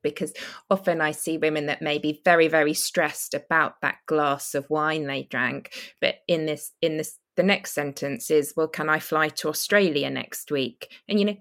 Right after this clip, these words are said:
that carries risks as well in pregnancy. So it's all a balance. And it's, it's funny how we, you know, some things we don't,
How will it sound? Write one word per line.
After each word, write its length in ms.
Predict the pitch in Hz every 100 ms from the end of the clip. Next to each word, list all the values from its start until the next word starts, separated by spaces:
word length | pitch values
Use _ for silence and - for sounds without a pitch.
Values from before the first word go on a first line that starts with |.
| _
that 240 | 339 370 -
carries 460 | - 151 143 -
risks 400 | 135 - - -
as 120 | 170
well 160 | 220 220
in 120 | 170
pregnancy. 720 | - 147 - 151 - - 147
So 160 | 135 220
it's 180 | 202 -
all 180 | 277 240
a 60 |
balance. 720 | 220 175 151 131 - - - - - 180
And 80 |
it's, 160 | 175 -
it's 300 | 196 190 - -
funny 260 | 185 170
how 320 | 180 165 160 - - -
we, 540 | - 175 175 165 156 -
you 140 | 180 160
know, 300 | 156 156 156 _ _ _
some 280 | 190 202 190
things 320 | 185 170 165
we 100 | 175
don't, 380 | 165 165 160